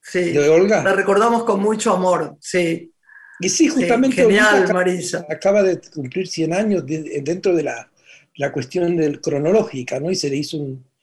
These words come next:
Speaker 2: yo
Speaker 1: Mirá,
Speaker 2: fui hasta
Speaker 1: mirá,
Speaker 2: La Pampa,
Speaker 1: mirá.
Speaker 2: a la casa, a la casa de Olga Orozco, invitado por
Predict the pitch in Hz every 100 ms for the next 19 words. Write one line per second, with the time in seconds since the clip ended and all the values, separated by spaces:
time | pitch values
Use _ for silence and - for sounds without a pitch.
0 | _ _ 185 208 226 208 196 170 175 180
1 | 170 202 214 202 202 233 262 - 139 120
2 | 135 147 156 160 - 196 208 _ - _
3 | _ - - 147 - - 175 147 156 165
4 | 196 220 220 196 147 139 165 165 165 147
5 | 139